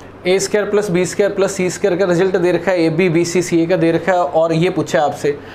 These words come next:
आपको पता है A plus B plus C का whole square क्या होता है, ए स्क्वायर प्लस बी स्क्वायर प्लस सी square plus twice of A B B C और सी ए। तीन सौ, इसका double कितना हुआ, पचास का double सौ, तीन सौ, सौ कितना हुआ, चार सौ,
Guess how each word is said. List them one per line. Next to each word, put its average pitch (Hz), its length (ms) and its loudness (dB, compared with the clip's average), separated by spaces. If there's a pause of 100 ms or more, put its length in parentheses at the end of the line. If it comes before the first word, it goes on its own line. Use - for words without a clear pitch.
(220)
आपको 185 240 2
पता 214 180 2
है 214 120 -2
A 185 180 0
plus 196 200 0
B 180 160 2
plus 190 240 0
C 185 140 2
का 190 80 2
whole 165 160 2
square 175 260 0
क्या 185 120 0
होता 170 220 -2
है, 175 180 -2
ए 151 140 2
स्क्वायर 170 280 -2
प्लस 165 200 -2
बी 147 160 -2
स्क्वायर 165 260 -2
प्लस 165 200 -2
सी 156 160 -2
square 165 340 -2 (300)
plus 175 260 -2
twice 170 340 0
of 180 200 -2
A 151 140 0
B 165 160 0
B 147 140 0
C 160 200 0
और 196 280 0
सी - 220 0
ए। 120 60 -2 (1300)
तीन 202 240 2
सौ, 220 320 -2 (160)
इसका 185 260 -2
double 180 300 0
कितना 180 260 -2
हुआ, 175 160 2
पचास 170 480 -2
का 196 120 -2
double 165 280 2
सौ, 165 260 0 (840)
तीन 180 180 0
सौ, 190 160 -2
सौ 190 180 0
कितना 175 240 -2
हुआ, 165 160 2
चार 165 280 2
सौ, 180 260 -2